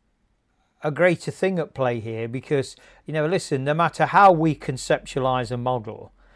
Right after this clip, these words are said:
and, and from my masculine energy and as the creator of that semp triangle,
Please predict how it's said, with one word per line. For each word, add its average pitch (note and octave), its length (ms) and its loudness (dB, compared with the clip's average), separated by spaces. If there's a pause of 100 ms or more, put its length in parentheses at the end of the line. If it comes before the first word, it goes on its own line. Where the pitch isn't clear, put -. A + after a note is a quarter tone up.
(240)
and, C#3+ 220 2
and C#3+ 160 -4
from D#3+ 200 0
my F#3 220 6
masculine C3 680 -2
energy A2+ 280 -8
and C3 100 -6
as B2 160 -8
the C3 80 -2
creator C#3 680 -2
of B2+ 180 0
that B2+ 220 -2
semp B2+ 400 -4 (140)
triangle, A2+ 800 -2